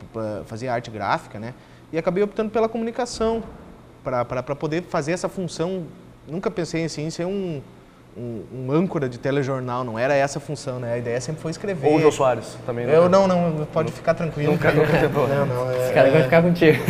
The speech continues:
Speaker 1: é, é, eu vou deixar pra você. E <laughs> eu quis, então fiz faculdade de jornalismo, só que daí eu descobri que não pagava, né? Não dava emprego, aquilo era uma zona e
Speaker 2: Verdade.
Speaker 1: e enfrentei algumas dificuldades profissionais e acabei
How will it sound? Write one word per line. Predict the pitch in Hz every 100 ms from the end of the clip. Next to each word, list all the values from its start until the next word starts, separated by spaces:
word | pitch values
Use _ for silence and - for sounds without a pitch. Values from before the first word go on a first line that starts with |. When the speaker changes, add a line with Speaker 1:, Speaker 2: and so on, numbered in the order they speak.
| 165
Speaker 1:
é, | 139 135 135
é, | 143
eu | 139 135
vou | 143
deixar | 147 - 139
pra | 147
você. | 135 107 - - - -
E | 196 196 208 - 214 170 -
<laughs> | - - - -
eu | 170 190
quis, | 185 202 208 214 - -
então | 196 190 233
fiz | 226 254
faculdade | 254 262 240 226
de |
jornalismo, | 247 247 247 285
só | 277
que | 233
daí | 269
eu |
descobri | 254 262 262 277
que | 269
não | 262 269
pagava, | 262 240 208 247 185
né? | 160 220 190
Não | 180
dava | 165 185
emprego, | 180 - 151 196 156
aquilo | 117 175
era | 196 185
uma | 160
zona | 127 143 175 131
e | 117 127 127 120 - - - - -
Speaker 2:
Verdade. | - - - - - - - - - - - - -
Speaker 1:
e | 143 143 156
enfrentei | 160 180 180
algumas | 202 208
dificuldades | 180 - 190 175 185
profissionais | 196 190 208 202 233 -
e | 233
acabei | 240 247 208 240 233